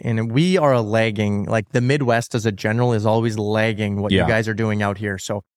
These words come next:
Speaker 1: you guys were booming a couple years ago. We were actually not booming that much. It was growing,
Speaker 2: Right.
Speaker 1: but we're still growing. You know what I mean? Like, we're, we're lagging. So we're just, you know, you guys kinda come quickly. It happens around here, it seems like.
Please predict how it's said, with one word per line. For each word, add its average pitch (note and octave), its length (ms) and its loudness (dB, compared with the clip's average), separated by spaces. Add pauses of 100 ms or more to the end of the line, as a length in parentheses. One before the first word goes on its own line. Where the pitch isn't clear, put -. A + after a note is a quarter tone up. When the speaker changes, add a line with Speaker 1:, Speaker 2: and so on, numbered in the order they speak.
(140)
Speaker 1:
you B2+ 260 0
guys F#3+ 260 2
were F3 140 0
booming C#3 560 0
a A#2 60 -6
couple A2+ 240 -6
years A#2 320 0
ago. A2+ 240 2
We B2+ 260 0
were G#3+ 220 2
actually D#3 560 0
not C3 240 0
booming B2+ 400 0
that A#2 280 0
much. - 440 -8 (380)
It C#4 100 2
was C#4 180 2
growing, D3 520 2 (260)
Speaker 2:
Right. E2 220 -2
Speaker 1:
but C#3+ 140 2
we're D3+ 140 4
still F3+ 320 0
growing. C3 400 -2
You C#3+ 160 4
know D#3+ 80 4
what C#3 100 4
I B2+ 40 0
mean? B2 260 0
Like, A#2+ 180 0
we're, C3+ 200 2
we're C3+ 220 2
lagging. B2+ 400 0
So - 160 -4
we're B2+ 160 2
just, C#3+ 160 -2 (520)
you B2+ 80 0
know, A#2 100 4
you C3+ 160 2
guys D#3+ 280 2
kinda B2+ 340 0
come - 460 -2 (400)
quickly. C3+ 500 0
It G2+ 80 -2
happens A2+ 440 0
around G#2+ 260 0
here, C#3 160 2
it - 80 -10
seems C3+ 400 0
like. - 300 -12